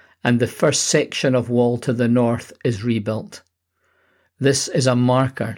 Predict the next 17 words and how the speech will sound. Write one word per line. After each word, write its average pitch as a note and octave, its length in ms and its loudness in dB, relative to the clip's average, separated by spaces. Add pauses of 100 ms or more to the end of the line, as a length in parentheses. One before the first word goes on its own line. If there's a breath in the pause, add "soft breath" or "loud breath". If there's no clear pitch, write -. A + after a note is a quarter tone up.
to - 120 -6
celebrate. A2+ 760 -4 (1700)
How F#3 180 2
does F#3 300 2 (140)
what D#3 180 2
you D3+ 240 4
are D#3+ 80 2
called A2+ 320 -2
to C3 100 0
do A2+ 300 0 (440 soft breath)
in C3 140 2
your A#2+ 140 2
family, C#3+ 760 0
work, B2 460 -2 (200)
church - 460 -2
and B2 160 0
community B2 720 0